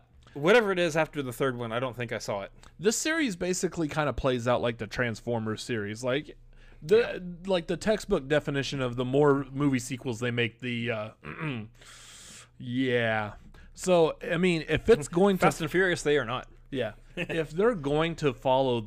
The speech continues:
Speaker 2: that exact formula of the Transformers, then doing a re-, reboot with Margot Robbie, much like they did a reboot of Transformers focused on Bumblebee,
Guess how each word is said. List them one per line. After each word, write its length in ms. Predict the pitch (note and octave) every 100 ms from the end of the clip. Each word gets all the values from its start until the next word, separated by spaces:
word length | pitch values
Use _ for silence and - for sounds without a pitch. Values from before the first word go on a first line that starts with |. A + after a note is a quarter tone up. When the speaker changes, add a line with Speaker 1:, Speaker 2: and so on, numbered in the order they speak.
| A2
Speaker 2:
that 300 | B2 E3 -
exact 460 | C#3+ B2 C#3 C3
formula 480 | - C3+ B2+ A2 A2 G#2+
of 240 | A#2+ A#2
the 100 | A2
Transformers, 840 | - B2 A2+ - D3+ A#2 G2+ - - - - -
then 340 | C3 C#3 C3
doing 320 | B2 F3+ G#3 E3+
a 100 | B2
re-, 280 | A2+ C#3+
reboot 500 | D3 B2+ D3 D#3+ C#3
with 220 | A2 B2+ B2+
Margot 340 | B2+ C3+ C#3+
Robbie, 460 | A#2+ A2 A2 C3+ C#3+
much 320 | B2+ C3 -
like 160 | C3
they 100 | B2+
did 220 | A#2+ B2+ A2+
a 20 |
reboot 340 | A#2 B2+ C3
of 80 | A#2
Transformers 680 | - A#2+ - A#2 A#2 B2 A#2
focused 500 | - B2 A#2+ A#2 C3+
on 220 | A2 G#2+
Bumblebee, 480 | A2+ C3+ D3+ F3